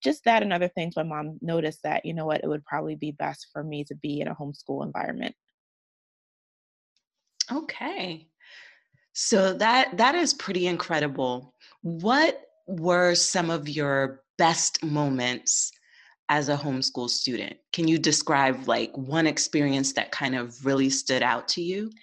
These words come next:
Speaker 1: Um, I think early on, uh, the fact that my mother gave me the ability to control my own environment, um, that opened up a, a world of possibilities. And that, I think, I mean, it's, it's, it's hard to say that there was just one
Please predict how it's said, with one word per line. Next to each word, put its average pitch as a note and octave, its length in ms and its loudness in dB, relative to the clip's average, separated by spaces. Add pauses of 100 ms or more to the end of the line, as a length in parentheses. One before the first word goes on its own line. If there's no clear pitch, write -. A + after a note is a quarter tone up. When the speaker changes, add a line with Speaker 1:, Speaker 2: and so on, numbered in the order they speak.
(520)
Speaker 1:
Um, C4 400 2
I - 120 -2 (100)
think A4 280 -4 (200)
early B3 460 4
on, G3 580 -2
uh, E3+ 160 -4
the E3+ 120 -4
fact F#3 200 -2
that F3+ 100 -4
my F3 80 -4
mother E3+ 400 -2 (160)
gave E3 380 0
me D#3+ 400 -6
the D#3 80 -2
ability D3+ 400 0
to D3+ 80 0
control D#3 500 -4
my C#3+ 240 -4
own C#3+ 160 -4
environment, C#3+ 800 0 (400)
um, D3 360 2
that F3 300 4 (160)
opened D#3+ 260 2
up D3+ 120 -2
a, D3 120 0 (240)
a D#3 60 4
world D#3 320 6
of C#3+ 120 0
possibilities. C#3 880 0
And C#3+ 380 -4 (420)
that, E3+ 380 4
I D#3 80 4
think, F3 340 -2
I - 60 2
mean, E3+ 180 0
it's, D#3+ 200 -2
it's, - 240 -4 (140)
it's - 120 -6
hard A3 180 4
to A3 40 -2
say F3+ 180 2
that D3+ 160 4
there D#3+ 100 2
was D3+ 120 0
just D3+ 220 -8
one C#3+ 260 -2